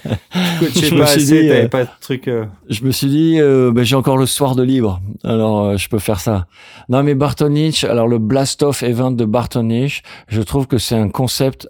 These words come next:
Speaker 1: absolument, euh, exceptionnel, fabuleux. Et pareil, c'est dans l'air du temps. Et, euh, surtout quand il est...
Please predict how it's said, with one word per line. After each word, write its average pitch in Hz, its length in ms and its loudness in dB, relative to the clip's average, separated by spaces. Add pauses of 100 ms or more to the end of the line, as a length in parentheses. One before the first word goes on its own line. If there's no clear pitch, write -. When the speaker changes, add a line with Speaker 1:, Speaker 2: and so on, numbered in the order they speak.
Speaker 1:
absolument, 113 880 -2
euh, 87 180 -2 (300)
exceptionnel, 113 640 -2
fabuleux. 117 580 -2 (680)
Et 98 80 -2
pareil, 110 240 -2
c'est 107 140 -6
dans 101 120 0
l'air 107 180 -2
du 104 140 -2
temps. 123 320 -4
Et, 101 300 -2
euh, 92 160 -2
surtout 117 320 -6
quand 117 240 -4
il 107 100 0
est... 101 160 -4